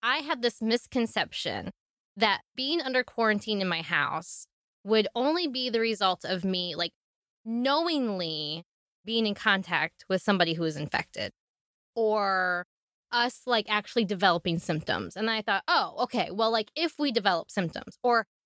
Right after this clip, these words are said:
if we're with somebody and they have developed symptoms, then we have to, like, stay home all the time." I know they're closing schools, but our quarantine would be, like, for <laughs> two, two weeks. Like, I remember thinking, "Okay,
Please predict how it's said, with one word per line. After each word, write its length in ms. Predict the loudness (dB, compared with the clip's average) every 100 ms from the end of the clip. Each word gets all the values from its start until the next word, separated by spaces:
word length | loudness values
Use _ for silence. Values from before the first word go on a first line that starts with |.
| _ _ _
if 200 | -4 -4 -2
we're 140 | -2
with 180 | 2 0
somebody 480 | 0 0 0 0 -4
and 220 | -2 -2
they 160 | 0 0
have 160 | 0 -2
developed 320 | -2 -2 -2
symptoms, 380 | -6 -6 -6 -6
then 680 | -8 -4 -2 -2 -4 -8 -6
we 120 | -4
have 220 | 0 -2 0
to, 60 | -2
like, 180 | -2
stay 220 | -2 0 2
home 260 | 2 0
all 100 | -2
the 80 | -4
time." 140 | -6 -4
I 100 | -2
know 160 | 0
they're 120 | 0 -2
closing 400 | -2 -2 0 -4
schools, 880 | -6 -6 0 2 2 2 0 -2 -10 _ _ _ _ _ _ -6
but 720 | 0 2 2 2 0 0 -2 -10 0
our 140 | 2
quarantine 840 | 2 -2 0 2 2 -2 -4 -2 -2
would 140 | -2
be, 120 | 0
like, 200 | 0 0
for 100 | -6
<laughs> 20 | -10
two, 380 | -8 0 2 2 2 -2 -2
two 180 | -2 0
weeks. 240 | 0 -4 -4
Like, 100 | 0
I 100 | 2
remember 260 | 2 0
thinking, 400 | -2 -2 -2 -4 -2
"Okay, 380 | -2 0 -2